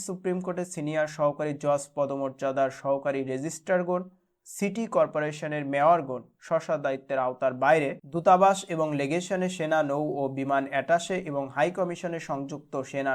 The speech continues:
নৌ, বিমান বাহিনীর উপদেষ্টা, মেডিকেল ইঞ্জিনিয়ারিং কলেজের অধ্যাপকগণকে warrant of প্রেসিডেন্টে তেইশ নম্বরে স্থান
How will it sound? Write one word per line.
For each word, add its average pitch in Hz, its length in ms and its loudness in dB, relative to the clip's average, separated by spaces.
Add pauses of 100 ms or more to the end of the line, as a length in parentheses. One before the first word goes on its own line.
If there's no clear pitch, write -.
নৌ, 139 120 0 (140)
বিমান 131 340 0
বাহিনীর 127 400 0
উপদেষ্টা, 160 520 -4 (460)
মেডিকেল 170 420 0 (100)
ইঞ্জিনিয়ারিং 151 500 -2
কলেজের 147 320 -4 (100)
অধ্যাপকগণকে 139 720 -6 (100)
warrant 160 340 0
of 185 120 -4
প্রেসিডেন্টে 151 560 -8 (120)
তেইশ 139 200 -4 (100)
নম্বরে 151 280 -4 (160)
স্থান 165 200 -6